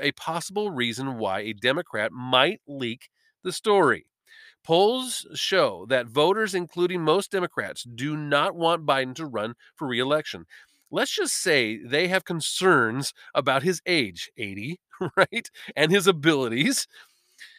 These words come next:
But it is also important to stop him if he chooses to run again. So, so how, <sighs> I mean, it's almost, it's almost impossible to stop him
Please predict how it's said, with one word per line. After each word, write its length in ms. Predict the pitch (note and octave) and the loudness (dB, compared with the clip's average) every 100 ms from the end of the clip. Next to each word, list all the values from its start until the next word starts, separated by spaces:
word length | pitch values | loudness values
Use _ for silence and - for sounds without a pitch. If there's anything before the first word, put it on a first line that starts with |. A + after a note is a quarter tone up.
| _ - | _ -4
But 240 | E3 G#3+ | 0 2
it 140 | A3 | 2
is 160 | A3+ F#3+ - | 0 0 -2
also 420 | G#3 D#4 C4+ G3 | -2 0 0 0
important 420 | D#3 C3+ A#2+ B2+ | 0 -2 -4 -4
to 100 | E3 | -8
stop 480 | - - F3+ A#3+ - | -8 -2 0 0 -2
him 380 | D3+ G2 G2 A#2+ - - - | -6 -6 -8 -16 -20 -10 -4
if 160 | F3+ | -2
he 120 | A3 G#3 | -4 -6
chooses 360 | - D3 D#3+ | -2 -2 -4
to 120 | - C3 | -8 -6
run 160 | A#2+ | -4
again. 380 | D3 F3 B3 A2+ - _ - | -4 0 0 0 -8 _ -8
So, 280 | - G#3+ - | -2 -2 -4
so 200 | - G3+ | -4 -2
how, 540 | - - A3+ C4+ C#4 - _ _ _ _ _ _ _ _ - _ - | -2 -4 -4 -2 -2 -4 _ _ _ _ _ _ _ _ -20 _ -12
<sighs> 1400 | - - - - _ _ _ _ _ _ _ F#4+ F3+ | -10 -12 -16 -20 _ _ _ _ _ _ _ -12 -8
I 40 | D#3 | -2
mean, 120 | E3 | 0
it's 120 | D#3 | 0
almost, 220 | G#3+ F#3+ - | -2 -4 -4
it's 200 | E3+ E3+ | -4 0
almost 180 | F#3 E3+ | -2 -2
impossible 540 | D#3+ G#3+ C4+ - D#3+ | -4 0 0 0 -6
to 80 | G#2+ | -6
stop 300 | - E2+ | -10 -12
him 80 | - | -14